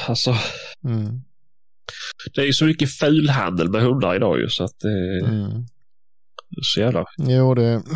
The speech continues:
Speaker 2: <clears throat> och visst, det är ju många som har synpunkter på det här, att det inte är renrasigt och ditten och datten, men jag,
Speaker 1: Nej.
Speaker 2: jag vet inte
Speaker 1: Nej.
Speaker 2: riktigt, eh.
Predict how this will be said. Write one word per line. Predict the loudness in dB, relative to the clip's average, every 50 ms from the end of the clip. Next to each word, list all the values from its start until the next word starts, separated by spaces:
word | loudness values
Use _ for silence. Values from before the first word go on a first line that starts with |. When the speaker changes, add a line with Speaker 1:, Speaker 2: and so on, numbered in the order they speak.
| -2 2 6
Speaker 2:
<clears throat> | 6 6 6 6 2 0 2
och | 2 2
visst, | 2 0 0 -2 -2
det | 0
är | 0 0
ju | 0 -2
många | -4 -6 -6 -4 -2 -2 0 0 0 -2
som | -2 -2 -4 -4 -4
har | -4
synpunkter | -2 -2 -2 -2 -2 -2 -4 -4 -4 -4 -6 -8 -6
på | -6 -6 -6 -8 -8 -8
det | -6
här, | -6 -6 -6 -6 -6
att | -6 -8
det | -10 -10
inte | -10 -8 -8 -8
är | -6 -4
renrasigt | -4 -2 -2 -4 -4 -6 -8 -8 -8 -10 -10 -10 -10 -10
och | -10 -12 -12 -14 -12
ditten | -12 -12 -12 -10 -10 -10 -8
och | -8 -10
datten, | -10 -12 -12 -14 -12 -12 -10
men | -10 -10 -8 -6
jag, | -6 -6
Speaker 1:
Nej. | -6 -8 -10
Speaker 2:
jag | -10 -8 -6
vet | -6 -8 -8 -10
inte | -12 -10 -10 -10 -12 -12 -16 -20 -20 -20 -20 -20 -20 -20 -20 -12 -8
Speaker 1:
Nej. | -6 -4 -4 -6 -8 -10 -14 -16 -16 -16 -20 -20 -20 -20 -20 -16
Speaker 2:
riktigt, | -16 -14 -12 -12 -14 -12 -10 -8
eh. | -8 -6 -6 -8 -10